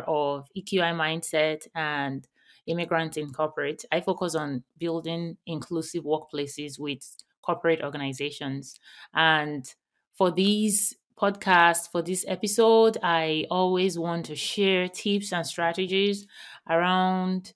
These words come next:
bringing our diverse population of employees together, uh, some of the resources and strategies that we can use to, um, develop our career.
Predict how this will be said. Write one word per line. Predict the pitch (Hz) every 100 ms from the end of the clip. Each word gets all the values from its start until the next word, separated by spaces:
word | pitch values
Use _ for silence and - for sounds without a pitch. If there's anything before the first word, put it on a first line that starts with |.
| _
bringing | 175 220 214 214 220 220 226
our | 226 180 175 165
diverse | 160 180 190 196 196 185 -
population | - - 190 185 185 180 190
of | 175
employees | 165 165 180 170 170 175
together, | - 165 170 208 214 208 208 202 202 190
uh, | 165 151
some | 147 180 165
of | 156
the | 156
resources | 160 - 175 170 185 175 170 170
and | 165 156
strategies | - 165 170 165 170 165
that | 147 151
we | 160
can | 165 160
use | 151 180 226 208
to, | - 160 147 _ _ - - -
um, | 156 156 147 131
develop | - 170 196 196
our | 156 156
career. | 185 185 175 143 131